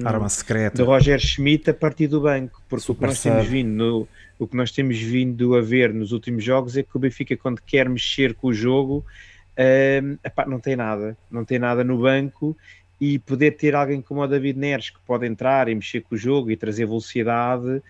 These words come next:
Speaker 2: com uma troca, por exemplo, com o Orsnes ou com o João Mário, acho que dá uma maior, talvez uma maior liberdade ao Roger de poder mexer na segunda parte. Eh, e, portanto, eu, eu, eu optaria por arrancar com Orsnes de início.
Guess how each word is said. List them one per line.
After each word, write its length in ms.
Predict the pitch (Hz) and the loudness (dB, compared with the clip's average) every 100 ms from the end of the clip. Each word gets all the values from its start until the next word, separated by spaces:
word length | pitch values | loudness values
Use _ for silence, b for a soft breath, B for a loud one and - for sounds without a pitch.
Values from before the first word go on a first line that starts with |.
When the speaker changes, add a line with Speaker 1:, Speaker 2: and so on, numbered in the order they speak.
| b b _ | b b _
Speaker 2:
com 100 | - | -6
uma 140 | 113 113 | -2 -2
troca, 320 | - 123 - | -2 -2 -2
por 120 | - | -8
exemplo, 240 | 107 120 113 - | -4 -4 -6 -4
com 60 | |
o 60 | 117 | 2
Orsnes 440 | 127 123 - 107 | 2 2 -4 -4
ou 80 | 117 | -4
com 140 | - | -2
o 60 | 120 | -2
João 200 | 107 117 | 0 0
Mário, 540 | 117 123 131 131 135 135 b b b _ | 2 2 2 2 -2 -4 b b b _
acho 200 | 117 - | -6 -6
que 80 | - | -2
dá 140 | 135 | 2
uma 140 | 131 135 | 2 0
maior, 420 | 135 139 139 139 | 2 2 2 0
talvez 420 | - 131 131 135 | -2 -2 -2 -4
uma 160 | 127 135 | -6 -6
maior 400 | 135 139 139 131 127 | -2 0 0 0 0
liberdade 560 | 135 123 120 127 131 | -2 0 0 2 0
ao 120 | 127 | -2
Roger 400 | 120 127 131 135 | -4 -4 -4 -6
de 120 | 131 _ | -10 _
poder 340 | - 117 131 123 127 123 | -8 0 0 2 0 -2
mexer 480 | 123 - - 135 127 | -4 -4 0 0 0
na 100 | 127 | -4
segunda 380 | - 135 123 | -6 -4 -2
parte. 420 | - 101 92 - - b b b b _ _ | -2 -4 -4 -10 -20 b b b b _ _
Eh, 800 | 110 104 104 101 101 101 101 - | -4 -2 -2 -2 -2 -2 -2 -4
e, 60 | 120 | -8
portanto, 400 | - - 131 123 | -10 2 2 4
eu, 60 | 139 | 2
eu, 460 | 135 135 131 127 | 2 2 0 0
eu 80 | 127 127 | 2 2
optaria 400 | 123 - 123 127 | 2 -4 -2 -2
por 140 | 139 | -2
arrancar 360 | 123 123 127 117 | -4 -2 -4 -4
com 160 | - | -6
Orsnes 420 | 110 92 - 95 - | -6 -6 -12 -16 -10
de 80 | 107 | -8
início. 360 | 101 92 - | -6 -8 -8